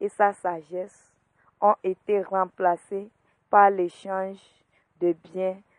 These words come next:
matériels évo-, évalués au prix d'argent, ce qui a des effets passablement indésirables car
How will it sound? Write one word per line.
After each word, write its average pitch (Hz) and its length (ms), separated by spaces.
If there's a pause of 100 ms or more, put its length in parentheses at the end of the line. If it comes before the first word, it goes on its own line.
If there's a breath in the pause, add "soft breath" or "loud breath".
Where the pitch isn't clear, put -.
(140)
matériels 175 1080 (480)
évo-, 185 540 (140)
évalués 196 920 (1400)
au 190 120
prix 208 340
d'argent, 165 580 (1400)
ce 208 220
qui 240 360
a 220 280 (500)
des 202 300
effets 202 460 (500)
passablement 185 960 (640)
indésirables 190 1400 (480 soft breath)
car 196 460